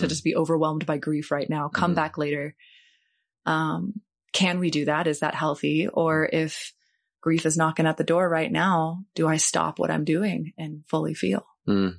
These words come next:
Speaker 2: What's your perspective?
Speaker 1: Yeah. So, so that actually reminds me of what I was gonna share, which, which was that I remember feeling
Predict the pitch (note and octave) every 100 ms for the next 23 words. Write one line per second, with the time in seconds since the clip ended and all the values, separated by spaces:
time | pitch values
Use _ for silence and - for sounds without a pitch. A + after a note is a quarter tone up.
0 | - G#3 G3+ G3 - F#3 F3 - F#3 -
1 | - - - G2 F2+ - G#2+ - - F#2
2 | F#2+ E2+ - F2+ E2+ F2 F2 E2+ E2 E2+
3 | E2+ E2 - D#2+ - G#2+ G2 E2 - -
4 | E2 - - - B2 F2+ E2 E2 F2 E2
5 | - _ - F2+ F#2 G2 - F#2 E2+ E2
6 | E2